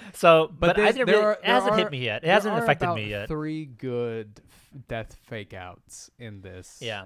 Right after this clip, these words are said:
Speaker 2: arc,
Speaker 1: I
Speaker 2: uh,
Speaker 1: will
Speaker 2: in this
Speaker 1: say
Speaker 2: saga.
Speaker 1: that it hasn't hit, it, it hasn't really, you know, done any, it hasn't, like, pissed me off or
Speaker 2: Good.
Speaker 1: anything like that.
Speaker 2: Good, good, good,
Speaker 1: But
Speaker 2: good.
Speaker 1: I have noticed, like, <laughs> huh, no one has died or no one important yet.
Speaker 2: Yeah,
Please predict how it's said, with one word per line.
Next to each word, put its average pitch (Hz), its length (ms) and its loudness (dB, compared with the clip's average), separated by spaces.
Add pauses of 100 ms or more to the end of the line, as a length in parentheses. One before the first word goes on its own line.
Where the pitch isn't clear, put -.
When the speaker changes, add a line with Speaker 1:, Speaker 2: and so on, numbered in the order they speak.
Speaker 2:
arc, 92 300 -16 (180)
Speaker 1:
I 170 120 4
Speaker 2:
uh, 170 40 8
Speaker 1:
will 202 140 4
Speaker 2:
in 214 60 -4
this 220 80 -10
Speaker 1:
say 185 240 2
Speaker 2:
saga. 151 80 -4
Speaker 1:
that 147 160 6
it 147 80 4
hasn't 165 280 -2
hit, 135 300 -10
it, 151 260 -10
it 156 60 -12
hasn't 160 340 -6
really, 127 420 -6
you 120 120 -14
know, 101 160 -12 (180)
done 120 200 -2
any, 104 140 -10 (460)
it 180 80 -2
hasn't, 165 300 2
like, 147 180 -2
pissed - 220 -4
me 127 100 -8
off 113 220 -6
or 107 60 -10
Speaker 2:
Good. 269 180 6
Speaker 1:
anything 104 140 -10
like 101 160 -18
that. 95 100 -8
Speaker 2:
Good, 190 180 -4
good, 143 160 -8
good, 113 160 -6
Speaker 1:
But 175 120 6
Speaker 2:
good. - 40 6
Speaker 1:
I 151 120 4
have 165 240 -2
noticed, 156 260 -4
like, 151 80 -10
<laughs> - 60 -14
huh, 151 200 -4 (420)
no 175 160 -16
one 185 120 -6
has 185 160 0
died 113 420 -4
or 139 140 -4
no 160 160 -2
one 165 160 -2
important 135 380 -6
yet. 101 260 -14
Speaker 2:
Yeah, 202 400 2